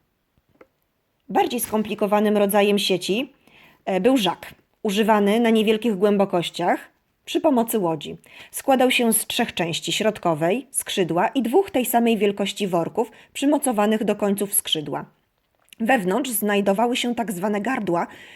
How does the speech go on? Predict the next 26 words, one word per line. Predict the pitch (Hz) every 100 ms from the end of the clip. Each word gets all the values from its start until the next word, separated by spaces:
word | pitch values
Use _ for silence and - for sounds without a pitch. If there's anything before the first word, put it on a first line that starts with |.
| -
które | - - 349
miały | 320 320 302
coraz | 294 254 226
mniejsze | 202 214 220 226 226
otwory, | - - 233 -
aby | 269 247
uniemożliwić | - 320 370 370 330 240 214 202 208 214
rybie | 185 170 208
wydostanie | 214 196 196 190 185
się | 175 185
z | -
sieci. | - 156 - 170 - _
Końce | 277 339 320
żaka | 185 190 233
przymocowywało | 214 302 302 320 277 254 226 208
się | 190 185
do | 180
dna, | 180 196 269 - - _
a | 254
miejsce | 254 285 339 262
jego | 240 233
zastawienia | 208 202 196 180 285 196 196
znane | 202 294 320 294
było | 208 190
tylko | 196 - 453 403 - 202
rybakowi. | 185 165 - 165 151 -